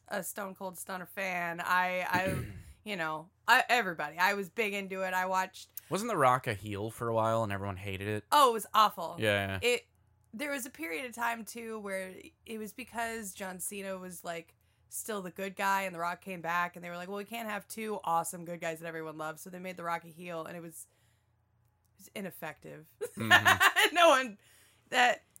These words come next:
Speaker 2: I think Dwayne Johnson's just too nice.
Speaker 1: he, it didn't
Speaker 2: He's just a nice dude.
Speaker 1: it was not great. Anyway, I mean, I was there when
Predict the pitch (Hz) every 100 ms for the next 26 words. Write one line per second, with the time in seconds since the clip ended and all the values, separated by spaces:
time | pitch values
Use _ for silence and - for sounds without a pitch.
0 | - 196 127 131 117 104 104 101 90 -
1 | - - 98 90 92 - - - 302 -
2 | 262 247 269 269 247 117 131 - 101 95
3 | 92 - 98 254 254 - 233 214 190 175
4 | - - 302 294 262 - - - - _
5 | _ _ 240 269 285 254 311 302 233 226
6 | 226 214 208 208 208 196